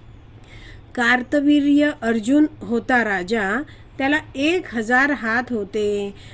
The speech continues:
आणि म्हणून तो काय भगवान श्रीकृष्णांपेक्षा महान होता असं होतं का? नाही. तर भगवंतांची जी भगवतता आहे ती भुजांच्या म्हणजे हातांच्या आकड्यावर,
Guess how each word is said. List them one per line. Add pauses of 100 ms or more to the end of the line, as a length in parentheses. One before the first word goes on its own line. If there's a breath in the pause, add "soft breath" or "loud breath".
(160 loud breath)
आणि
म्हणून
तो
काय
भगवान
श्रीकृष्णांपेक्षा
महान
होता (400 loud breath)
असं
होतं
का? (380)
नाही. (480 loud breath)
तर
भगवंतांची
जी
भगवतता
आहे (520 loud breath)
ती
भुजांच्या
म्हणजे
हातांच्या
आकड्यावर,